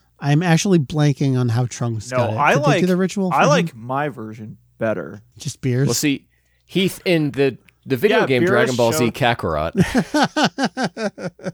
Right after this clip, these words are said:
Speaker 1: Uh, let's see. Last page here is, I think this is a one-armed future Gohan. Um,
Speaker 2: There always has to be time travel involved.
Speaker 1: he just saved
Speaker 2: That
Speaker 1: Trunks,
Speaker 2: has to be
Speaker 1: yeah.
Speaker 2: a thing.
Speaker 1: So, giant space-time tournament still happening in Super Dragon Ball Heroes.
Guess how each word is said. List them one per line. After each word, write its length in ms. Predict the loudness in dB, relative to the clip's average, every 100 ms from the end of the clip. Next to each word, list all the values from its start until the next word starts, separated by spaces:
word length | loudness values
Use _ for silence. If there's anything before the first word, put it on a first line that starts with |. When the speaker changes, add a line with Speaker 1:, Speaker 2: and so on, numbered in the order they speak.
| -6
Speaker 1:
Uh, 240 | 0 2 2
let's 120 | 2
see. 80 | 0
Last 260 | 2 0 2
page 260 | 0 0
here 280 | 0 0 0
is, 260 | 0 0 0
I 120 | -2
think 240 | 0 2
this 160 | 2 0
is 140 | 0
a 80 | 0
one-armed 800 | 2 2 2 2 2 0 -2 -4
future 380 | -4 -4 -4 -4
Gohan. 720 | -2 0 0 -2 -2 -2 -4 _ _ _ _ _ _
Um, 600 | -6 -4 -2 -2 -2 0 0
Speaker 2:
There 140 | 0
always 280 | 4 4 4
has 160 | 2 -2
to 60 | -4
be 120 | -6
time 300 | -4 -4 -4
travel 360 | -10 -10 -10
involved. 280 | -10 -6 -2
Speaker 1:
he 40 | -2
just 160 | -2
saved 300 | -2 0 0
Speaker 2:
That 100 | -2
Speaker 1:
Trunks, 260 | 2 2 2
Speaker 2:
has 20 |
to 40 | 0
be 60 | 0
Speaker 1:
yeah. 60 | 0
Speaker 2:
a 20 |
thing. 340 | -2 -6 -8 -12 -20 _ _ -12
Speaker 1:
So, 480 | -4 0 0 -2 -8 _ _
giant 440 | -2 2 2 0 -6
space-time 520 | -2 0 2 2 2
tournament 480 | 2 2 2 0 -2
still 220 | 0 2
happening 580 | 2 2 0 0 0 -2
in 200 | -4 -4
Super 220 | -4 -6
Dragon 300 | -4 -2 -2
Ball 140 | -4
Heroes. 460 | -4 -4 -4 -6